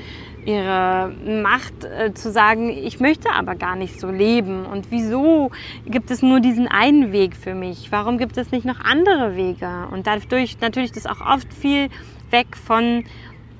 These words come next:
Partner und Ehe erstmal ging, sondern wirklich in dieses Ich, in ich als Frau alleine möchte das schaffen und erfolgreich sein. Und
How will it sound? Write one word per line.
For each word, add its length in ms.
Partner 560
und 180
Ehe 280
erstmal 380
ging, 220
sondern 280
wirklich 300
in 100
dieses 300
Ich, 320
in 300
ich 320
als 200
Frau 220
alleine 500
möchte 400
das 240
schaffen 440
und 260
erfolgreich 640
sein. 340
Und 400